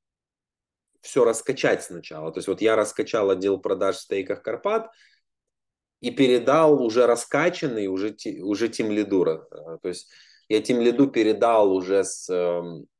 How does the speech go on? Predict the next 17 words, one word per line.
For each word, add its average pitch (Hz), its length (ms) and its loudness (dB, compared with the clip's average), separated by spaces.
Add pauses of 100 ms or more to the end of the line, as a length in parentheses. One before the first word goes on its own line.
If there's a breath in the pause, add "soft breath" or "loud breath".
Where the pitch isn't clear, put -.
(100)
методологией 110 800 2
обучения 120 640 -2
продавцов, 104 840 -4
с - 180 -18 (200)
готовой 92 460 2
системой 87 800 -8
наймов 113 720 0
продавцов, 98 840 0 (1300 soft breath)
э, 90 640 -4
и 101 500 4 (460)
системой 113 840 0
управления 101 720 0
продавцами. 73 720 -10
То - 160 -8
есть, 82 240 -4
чтобы 98 380 2
передать, 117 640 2